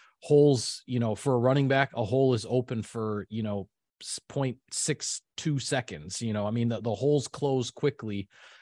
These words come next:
You can't, you can't think because it slows you down too much. It's, you know, you and I are big fans of, uh, of the movie Bull Durham. And, you know, there's the great line where, um, Crash Davis says to Nuke LaLoosh, "Don't think, meat, just throw."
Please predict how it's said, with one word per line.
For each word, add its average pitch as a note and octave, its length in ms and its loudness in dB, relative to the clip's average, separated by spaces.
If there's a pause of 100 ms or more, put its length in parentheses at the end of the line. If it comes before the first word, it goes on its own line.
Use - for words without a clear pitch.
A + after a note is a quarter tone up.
(360)
You C3+ 140 -2
can't, E3 300 4
you B2+ 160 0
can't E3+ 340 2
think G#2 340 -4
because A#2 360 -4
it B2 180 -4
slows C3+ 400 0
you B2+ 100 -2
down B2 300 2
too A#2 160 -6
much. F#2+ 300 -8
It's, A2+ 240 -8
you B2 100 0
know, A#2 120 0
you C#3 240 4
and C#3+ 60 4
I C#3 120 8
are B2 100 6
big G#2+ 240 0
fans A#2+ 440 -2
of, G#2 200 -4
uh, G#2+ 160 -2
of G#2 220 -4
the A2+ 60 -4
movie A2+ 280 0
Bull A2 240 -2
Durham. G2+ 420 -2 (400)
And, A2 360 -4
you A#2+ 120 -6
know, G#2 280 -4
there's A#2 240 0
the A#2 100 -2
great B2+ 300 0
line A#2 400 4
where, G#2 340 0 (380)
um, G#2+ 380 0 (680)
Crash B2+ 360 2
Davis B2 340 0
says A#2 300 -2
to A2 120 -6
Nuke A#2 280 -2
LaLoosh, A2+ 520 0 (340)
"Don't C#3+ 220 4
think, D3 260 2
meat, A2+ 240 2
just A#2 280 -4
throw." B2 440 2